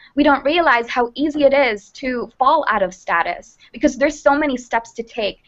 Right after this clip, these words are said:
and there's not enough resources for immigrant communities such as ourselves. And there's a lot of false information that our parents, um, follow through, and we don't realize that, you know, the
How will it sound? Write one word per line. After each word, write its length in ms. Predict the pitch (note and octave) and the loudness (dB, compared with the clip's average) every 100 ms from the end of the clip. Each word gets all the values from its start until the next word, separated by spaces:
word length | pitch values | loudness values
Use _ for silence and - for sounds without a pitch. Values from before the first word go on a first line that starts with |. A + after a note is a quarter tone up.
| - | -6
and 100 | B3+ | 2
there's 180 | C#4 C4+ | 2 4
not 200 | C4+ B3+ | 2 4
enough 260 | B3 A#3+ | 0 -2
resources 640 | B3 C4+ C4+ A#3+ A#3 G#3+ - | -6 -4 -2 -2 -2 -8 -4
for 160 | A#3 | -4
immigrant 400 | A#3+ A#3 A3+ - | -2 -4 -4 -6
communities 680 | - A#3+ C4 D#4 A#3 F3 - | -8 -6 -4 -6 -6 -10 -4
such 200 | G3+ G#3+ | -4 -4
as 100 | F#3 | 0
ourselves. 680 | F#3 F#3 F3+ E3+ E3 F#3 - - - | 0 0 0 0 0 -6 -20 -20 -6
And 220 | - B3 A#3 | 0 2 6
there's 200 | C4+ C4 | 6 4
a 60 | |
lot 240 | B3+ B3+ C4+ | 2 4 2
of 140 | B3 | 0
false 260 | B3 C4+ C#4 | 2 2 0
information 880 | B3+ A#3+ G#3 G#3 C#4 - G#3+ F3+ F#3+ _ _ - | -6 -2 -4 -4 -6 -6 -6 -6 -8 _ _ -2
that 220 | A#3 - | -2 2
our 240 | B3+ D#4 | 4 4
parents, 680 | E4+ C#4+ A#3+ F#3+ F3 - _ - | 2 -2 0 0 -2 -10 _ -2
um, 540 | A3 G#3 G3+ G3+ G3+ | 2 4 2 0 -4
follow 480 | - B3 C#4 D#4 D4+ | 0 2 4 2 0
through, 540 | D4+ D4 G4 G4+ A3 | -4 -10 -8 -6 -6
and 220 | G#3 A#3 | -6 -8
we 120 | A#3+ B3 | -6 -2
don't 240 | C4 A#3+ | -2 -2
realize 600 | C4+ F#4+ D#4+ A3+ G#3+ A3 | -2 0 0 0 -2 -2
that, 320 | A#3 A3+ G#3+ - - - _ | 0 2 0 -6 -20 -20 _
you 140 | D4 | -8
know, 420 | D4 G#3+ G#3 A3 - _ | 0 2 0 -2 -8 _
the 380 | A3 B3 A#3+ A3+ | 2 4 4 2